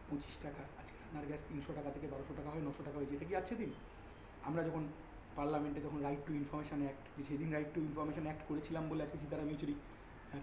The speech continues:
court case করে বের করলো যে বিজেপি কত টাকা নিয়েছে, মাল কামিয়েছে, আর তৃণমূল কত টাকা নিয়েছে electoral বন্ডের মাধ্যমে। সেদিন right to information act করেছিলাম বলেই বেরিয়েছে, নাহলে তো বেরোতো না। আমরা যখন পার্লামেন্টে একষট্টি, তখন লাভজনক রাষ্ট্রায়ত্ত সংস্থাগুলোকে বিক্রি করতে দিইনি। আচ্ছা, আপনি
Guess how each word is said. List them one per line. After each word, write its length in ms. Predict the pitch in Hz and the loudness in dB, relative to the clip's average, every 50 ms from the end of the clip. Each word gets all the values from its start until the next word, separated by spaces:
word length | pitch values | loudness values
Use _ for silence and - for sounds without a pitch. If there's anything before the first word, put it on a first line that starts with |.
| - | 0
court 180 | - 151 147 - - | 2 2 2 2 0
case 140 | 160 - - - | -2 -2 0 0
করে 100 | 151 147 | 2 4
বের 140 | 143 143 | 4 4
করলো 320 | 139 - 170 170 160 151 139 | 4 4 4 4 4 2 2
যে 180 | - 139 139 135 - - - | 4 4 2 2 0 -2 -4
বিজেপি 220 | - 139 139 143 151 156 | -2 0 0 2 2 2
কত 80 | 143 143 | 2 2
টাকা 160 | 143 143 147 143 | 2 2 2 4
নিয়েছে, 360 | 143 143 147 143 - 151 135 - - - - - - - - - - | 4 4 4 4 2 0 -2 -2 -4 -8 -10 -10 -10 -10 -6 0 4
মাল 200 | 143 143 143 143 143 | 6 6 6 6 6
কামিয়েছে, 360 | 147 147 147 147 143 - 147 | 4 4 4 2 2 2 2
আর 60 | 139 139 - | 0 2 4
তৃণমূল 360 | 151 143 147 151 147 143 151 | 4 4 6 6 4 4 2
কত 60 | 147 139 | 2 2
টাকা 140 | 147 143 151 | 2 2 4
নিয়েছে 340 | 139 143 147 139 - 139 135 - - - - - - - - - - - - | 6 6 6 6 4 0 -2 -2 -6 -10 -12 -12 -12 -12 -10 -10 -6 -2 -2
electoral 360 | 151 143 139 - 147 147 143 139 | 0 0 0 0 2 2 2 4
বন্ডের 220 | 143 139 139 143 139 | 4 4 4 4 4
মাধ্যমে। 320 | 143 135 127 147 143 139 | 2 2 2 2 2 2
সেদিন 220 | 139 - 143 160 165 | 2 2 2 2 2
right 160 | 147 151 147 | 2 2 2
to 100 | - 165 | 2 2
information 400 | 156 151 147 160 156 151 151 151 | 2 2 2 2 2 2 2 2
act 160 | 147 143 - - | 0 0 -2 -2
করেছিলাম 300 | 156 151 151 - 160 160 156 | -2 -2 0 0 0 0 0
বলেই 160 | 143 170 214 | 2 2 2
বেরিয়েছে, 320 | 226 220 202 202 - - 180 | 2 2 2 0 0 0 0
নাহলে 180 | 170 180 180 | 0 2 4
তো 0 | |
বেরোতো 260 | 185 220 294 349 330 285 | 4 4 4 4 4 2
না। 60 | 285 - - - - - - - - - - - - - - - - - - - - - - - - - - - - - - | 0 -2 -4 -10 -12 -12 -12 -12 -10 -10 -10 -10 -10 -10 -10 -10 -10 -8 -8 -8 -8 -8 -8 -8 -8 -8 -8 -10 -8 -4 0
আমরা 220 | 156 156 170 185 185 | 2 6 8 10 10
যখন 240 | 180 180 190 185 175 170 - - | 10 8 8 4 2 0 -2 -6
পার্লামেন্টে 460 | - 254 175 180 180 180 175 170 175 165 | -2 2 4 6 6 6 6 6 4 2
একষট্টি, 440 | 165 - - 180 175 - - 165 139 | 2 2 2 2 2 2 0 -2 0
তখন 300 | 151 156 156 - 175 170 160 | 0 0 2 4 4 4 6
লাভজনক 460 | 147 151 147 143 143 165 170 170 151 143 | 6 6 6 6 4 2 2 2 4 2
রাষ্ট্রায়ত্ত 440 | 151 151 - 165 156 - 165 - | 2 0 0 -2 -4 -4 -4 -2
সংস্থাগুলোকে 440 | - 147 143 - - - 170 160 156 | -2 -2 -2 0 0 0 0 0 0
বিক্রি 200 | 143 143 147 160 | 0 0 0 0
করতে 300 | 151 156 156 151 - 151 139 | 0 0 0 0 -2 -2 -2
দিইনি। 260 | 143 147 143 143 151 | 0 0 0 0 -2
আচ্ছা, 160 | 170 - 220 | -2 0 0
আপনি 160 | 208 - 240 | 0 2 2